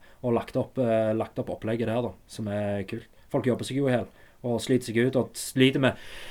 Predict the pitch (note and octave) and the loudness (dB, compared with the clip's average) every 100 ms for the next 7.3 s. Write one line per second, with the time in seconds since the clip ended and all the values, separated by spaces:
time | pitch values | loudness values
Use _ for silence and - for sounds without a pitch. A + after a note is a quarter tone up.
0 | - - - - - - - F#3 F#3+ D3+ | -14 -16 -18 -20 -20 -20 4 10 10 10
1 | D3 E3 E3+ D3 C3 C#3 D#3+ A#2+ C#3 D3 | 10 10 10 8 10 10 10 8 8 8
2 | D3 C#3+ B2+ C#3 C3 C3+ B2 A2 - C#3+ | 8 6 2 4 8 8 8 4 6 8
3 | D3 D3 D3 C3 B2+ B2 B2 A#2+ B2+ C#3 | 8 6 4 6 8 8 8 6 6 8
4 | D3 D#3 - C3+ - - - - C3+ C3 | 8 6 6 4 2 -10 -10 -6 0 2
5 | B2+ B2 C#3 B2+ A#2+ C3+ C#3+ C#3 C#3 C3 | 4 4 4 6 8 8 6 4 2 -2
6 | G#2+ C#3 B2 A#2 C#3 C#3+ B2+ D3 - C3+ | 2 2 2 -2 -12 -12 -6 -4 -2 0
7 | A2+ G#2+ | 0 -2